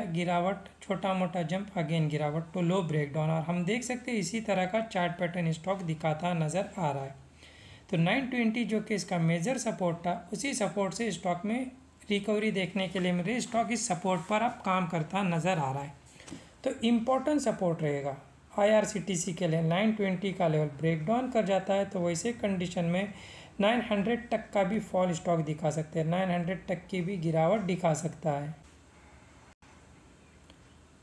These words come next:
तो अब अगर stock यहाँ से bounce back होता है तो हमको थोड़ा सा इंतज़ार करना है trend के confirmation के लिए, क्योंकि rejection के बाद अब तक हमने chart pattern क्या देखा है, लो और लो देखा है।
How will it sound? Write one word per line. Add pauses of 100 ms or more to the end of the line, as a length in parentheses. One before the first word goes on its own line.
(340)
तो
अब
अगर
stock
यहाँ
से
bounce
back
होता
है (460)
तो
हमको
थोड़ा
सा (260)
इंतज़ार
करना
है
trend
के
confirmation
के
लिए, (460)
क्योंकि
rejection
के
बाद
अब
तक
हमने
chart
pattern
क्या
देखा
है,
लो
और
लो
देखा
है।